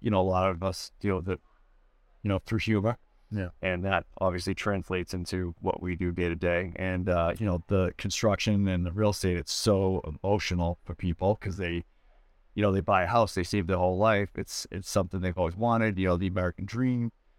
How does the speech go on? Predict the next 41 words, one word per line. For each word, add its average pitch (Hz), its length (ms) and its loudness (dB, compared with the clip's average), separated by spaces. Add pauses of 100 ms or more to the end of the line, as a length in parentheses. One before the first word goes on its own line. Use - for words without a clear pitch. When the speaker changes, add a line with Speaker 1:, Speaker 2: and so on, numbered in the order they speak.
(180)
Speaker 1:
and 92 280 2 (220)
they 101 120 4
just 92 180 -2
don't 92 140 2
know 95 80 0
what 87 140 -4
to - 80 -6
do 120 180 0
with 117 220 -2
it, 107 200 0
or 95 100 2
they 90 120 0 (100)
want 95 240 0
it - 20 -14
to 90 60 -12
be 87 80 -4
special, 113 540 0
and 90 140 -6
they 92 100 0
just 90 160 -6
can't 95 180 0
articulate 87 600 -2 (180)
how, 104 580 2
and 90 120 -2
it 87 100 -4
just, - 300 -8
it 98 160 -4
becomes 92 500 -4 (160)
very 101 240 2
emotional. 95 460 -2
Your 80 120 -12
kids 117 280 -2
are 110 40 -4
raised, 107 320 0
uh, 101 220 -2
memory, 110 380 0
you 139 60 -2
know, 107 200 0 (140)
parents, 104 400 0
whatever. 92 340 0
So - 280 -4